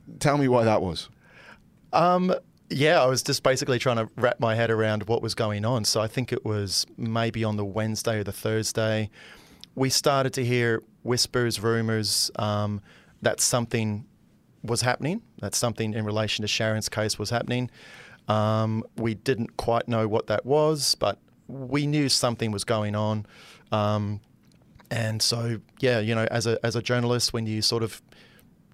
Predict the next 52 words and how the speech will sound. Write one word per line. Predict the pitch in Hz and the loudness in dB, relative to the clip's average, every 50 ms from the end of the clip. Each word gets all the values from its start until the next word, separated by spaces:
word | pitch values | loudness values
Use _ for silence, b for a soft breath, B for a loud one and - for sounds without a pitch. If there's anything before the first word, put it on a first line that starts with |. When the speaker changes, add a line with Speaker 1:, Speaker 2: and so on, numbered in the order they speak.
| _ _ | _ _
Speaker 2:
get | - 147 131 | 0 2 2
a | 123 | 2
tip | - - 143 139 - | 2 0 0 0 0
about | 131 123 131 123 - | 2 2 2 2 2
something, | - - 170 135 - 131 120 | 0 0 0 0 0 -2 0
you | 117 | 0
sort | 110 - 127 113 | 0 0 0 2
of | 107 | 0
hit | 123 131 - | 0 0 -2
the | 123 | -4
phones, | - - 127 123 123 123 123 123 127 120 | -2 0 0 2 2 2 0 0 -2 -2
you're, | 113 113 110 107 95 - | -2 -2 -2 -2 -4 -4
you're | 107 104 110 101 | -6 -6 -4 -2
reaching | 113 117 110 - - 113 | -2 -4 -4 -4 -2 -2
out | 113 110 | -2 -2
to | - 107 | -4 -4
contacts | - - 110 110 - 123 117 110 - | -4 -4 -4 -2 -2 -2 -2 -2 -4
to | - - | -8 -8
try | - - 113 110 110 | -6 -4 -2 -2 -2
and | 107 104 B B B B B B B B | -2 -4 B B B B B B B B
firm | - - 123 117 113 107 | -6 -2 0 0 0 0
things | - 113 107 101 - | -2 -2 -2 -2 0
up. | 113 110 107 - - | 0 0 0 0 -2
So | - - 113 110 107 101 B B B B B B | -2 0 0 0 0 -2 B B B B B B
I | - - | -2 0
think | 160 202 214 | 0 0 0
that | - | -2
was | - 160 | 0 0
on | 165 156 | 0 0
the | 143 123 | 2 0
Wednesday | 135 135 139 135 - 147 139 131 | 0 -2 -2 0 0 0 2 2
or | |
the | 117 120 | 0 0
Thursday. | - - 127 127 131 - - 135 127 127 | 0 0 2 2 2 2 2 2 2 2
Unfortunately, | 127 120 113 - 135 135 - - - 123 117 | 0 -2 0 0 0 0 0 -2 -2 -2 -4
we | 110 110 | -4 -4
couldn't | - - 110 120 117 | -4 -4 -4 -4 -2
really | - 117 113 113 110 107 104 101 - _ _ _ _ _ _ _ - - | -2 0 0 0 -2 -2 -6 -8 -10 _ _ _ _ _ _ _ -4 -2
get | 139 135 | -2 -2
to | - 101 | 0 -2
the | 113 | -2
bottom | - 120 123 120 113 | 0 0 0 0 0
of | 107 92 | -2 -2
what | 110 120 | -2 -2
was | - - - | 0 -2 -2
going | - 113 107 101 101 | -2 0 0 0 0
on | 110 139 143 | 0 0 0
at | 104 101 | 0 0
that | 113 113 - | 0 0 0
point. | - - 113 107 104 - | -2 -4 -4 -4 -4 -2
But, | - 113 107 | -2 0 0
uh, | 110 | 0